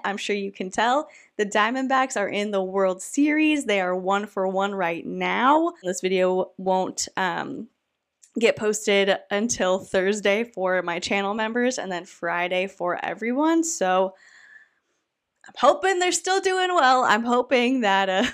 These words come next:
<laughs> they haven't blown it because Arizona sports teams, we don't have the greatest track history, but I'm optimistic. I'm hopeful.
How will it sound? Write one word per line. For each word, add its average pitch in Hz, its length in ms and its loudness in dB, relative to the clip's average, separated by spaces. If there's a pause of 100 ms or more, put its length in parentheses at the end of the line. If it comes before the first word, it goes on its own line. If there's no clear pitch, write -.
(200)
<laughs> - 260 -20
they 196 120 4
haven't 214 400 -2
blown 208 300 2
it 190 240 0
because 185 360 -2
Arizona 202 460 0
sports - 480 -6
teams, 170 480 -6 (1700)
we 190 80 2
don't 240 220 4
have 233 180 -2
the 214 60 -2
greatest 202 420 -2
track 185 320 -4
history, 175 640 -6 (180)
but 185 260 2 (160)
I'm 202 240 0
optimistic. 208 920 0 (200)
I'm 196 180 -2
hopeful. 202 720 0